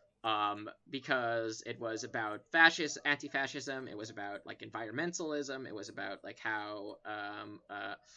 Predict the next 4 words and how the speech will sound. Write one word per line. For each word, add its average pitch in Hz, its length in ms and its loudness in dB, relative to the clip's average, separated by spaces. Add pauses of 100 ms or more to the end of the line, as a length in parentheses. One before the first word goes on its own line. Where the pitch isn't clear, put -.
(480)
um, 107 340 -4 (120)
profiteering, 143 1080 2 (120)
um, 110 400 -4
like, 107 200 -8